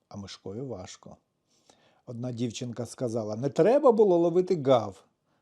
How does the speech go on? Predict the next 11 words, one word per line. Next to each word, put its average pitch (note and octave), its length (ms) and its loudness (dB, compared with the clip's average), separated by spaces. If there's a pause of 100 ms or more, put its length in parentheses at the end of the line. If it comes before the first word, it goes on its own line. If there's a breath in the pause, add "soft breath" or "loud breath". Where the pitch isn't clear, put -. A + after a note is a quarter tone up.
(1000)
а D3 80 4
швидше A3 440 4
брати G3+ 340 4
маленьке G3 520 0
відро». - 360 -14 (600)
Хтось A#2+ 260 -4
засміявся. A#2 840 -10 (920 soft breath)
Ось F#3 200 -2
і A#3 80 0
закінчили A3+ 680 0
поливати. D3 720 -2